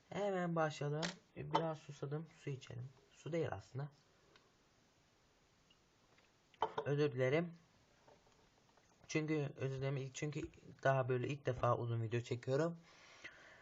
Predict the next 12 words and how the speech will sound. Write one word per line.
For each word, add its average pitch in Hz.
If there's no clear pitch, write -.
Hemen 185
başlayalım. 147
Magnezyum 185
on 202
iki, 208
fosfor 190
on 127
beş. -
İlk 190
önce 135
katmanlarını 123
ayıralım. 131